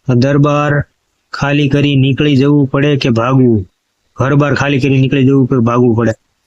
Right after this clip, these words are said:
એવા દસે દસ, આઠ પ્રશ્ન જવાબ લખેલા છે. હવે જોઈએ પ્રશ્ન નંબર ચુમ્મોતેર, પેજ નંબર ચુમ્મોતેર, એમાં છે પ્રશ્ન નંબર વીસ, નીચે આપેલી કહેવતોના અર્થ લખો.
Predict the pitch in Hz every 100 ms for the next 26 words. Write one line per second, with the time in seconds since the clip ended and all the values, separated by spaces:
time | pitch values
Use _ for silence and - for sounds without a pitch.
0 | _ _ _ _ _ _ _ _ 135 135
1 | 131 135 147 143 147 131 - - - -
2 | _ _ - 143 147 - 147 127 135 139
3 | 135 139 151 143 127 131 139 143 147 139
4 | 139 143 139 135 - 151 151 151 147 120
5 | 147 135 139 139 120 147 151 156 151 139
6 | 143 143 131 147 160 - _ _ _ _
7 | _ _ _ _ _ - 135 139 - 160
8 | 156 151 147 143 147 135 123 151 139 -
9 | - 127 131 - 156 180 143 127 147 139
10 | 143 135 143 139 135 147 143 147 143 143
11 | - 139 131 - 139 135 - 127 113